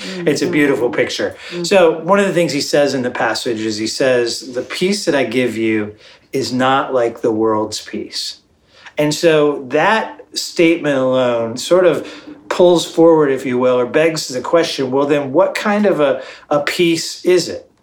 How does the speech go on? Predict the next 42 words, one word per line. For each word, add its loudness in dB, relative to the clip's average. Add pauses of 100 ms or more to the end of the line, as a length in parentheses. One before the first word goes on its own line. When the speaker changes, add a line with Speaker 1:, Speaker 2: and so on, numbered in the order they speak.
(380)
Speaker 1:
There's 4
actually 2
a 0
few 0
questions -2
that -4
come -2
to -2
mind, 0
and -6
they're 0
gonna -2
pop 0
up 0
on 0
your -2
screen, -2
but, 0
like, -2 (320)
like, 0
what 4
is 2
the 4
peace -2
that -4
Jesus -2
is -4
referring 0
to -2
in -2
this -6
passage? -8 (420)
How 2
does 0
the 2
world 2 (520)
give 0
peace -2
that -6
differs 2
from 0
the 0